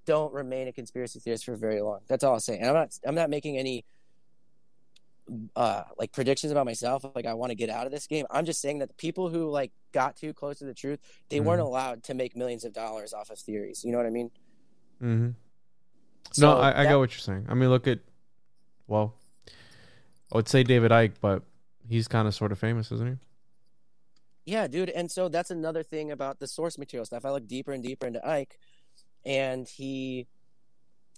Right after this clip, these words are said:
Speaker 1: was talking to, like, some random psychic who was channeling and all this weird stuff
Speaker 2: Mm-hmm.
Speaker 1: before,
Speaker 2: Mm-hmm.
Speaker 1: before he had his, uh, quote unquote awakening. And in my opinion, these guy dudes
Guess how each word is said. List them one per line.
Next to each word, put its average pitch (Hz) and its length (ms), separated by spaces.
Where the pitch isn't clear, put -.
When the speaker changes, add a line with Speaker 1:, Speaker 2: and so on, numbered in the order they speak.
Speaker 1:
was 127 260
talking 131 360
to, 127 60
like, 120 120
some 127 220
random 120 260
psychic 135 760
who 127 80
was 107 140
channeling 135 580
and 120 80
all 139 120
this 165 140
weird 131 220
stuff 107 220
Speaker 2:
Mm-hmm. 113 80
Speaker 1:
before, 123 400
Speaker 2:
Mm-hmm. 107 200
Speaker 1:
before 131 300
he 135 260
had 131 160
his, 123 120
uh, 127 60
quote 143 180
unquote 131 300
awakening. 117 560
And 127 400
in 127 60
my 143 140
opinion, 147 560
these 131 220
guy 160 320
dudes 123 420